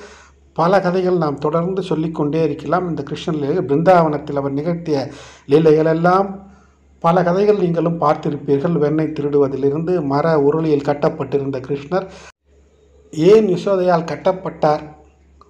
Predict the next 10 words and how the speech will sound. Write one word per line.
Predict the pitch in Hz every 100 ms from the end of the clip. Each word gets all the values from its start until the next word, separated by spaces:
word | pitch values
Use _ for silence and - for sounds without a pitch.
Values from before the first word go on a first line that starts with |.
| _ _
தொல்லை | 170 233 226
தாங்கவில்லை. | 151 151 143 127 120 - - -
தாய் | 156 185
என்ன | 160 151
செய்வாள் | 147 135 131 123 123
பாவம், | 127 120 -
ஆகையினால் | 143 139 139 165 -
கட்டி | 139 165
போட்டு | 160 139 135
இருக்கிறார். | 127 127 170